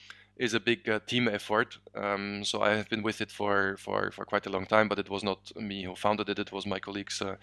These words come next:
Raymond Knopp and Christian Bonnet, who, who founded this. And of course, there were a lot of people along the way, um, who, who helped, uh, who helped developing this.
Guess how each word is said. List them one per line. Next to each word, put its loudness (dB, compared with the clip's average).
Raymond 2
Knopp 4
and 0
Christian 0
Bonnet, 4
who, 0
who -6
founded 8
this. 4
And 6
of 6
course, 8
there 6
were 10
a 8
lot 12
of 6
people 6
along 6
the 0
way, 4
um, 6
who, 0
who 0
helped, 6
uh, 2
who -4
helped 2
developing 0
this. -4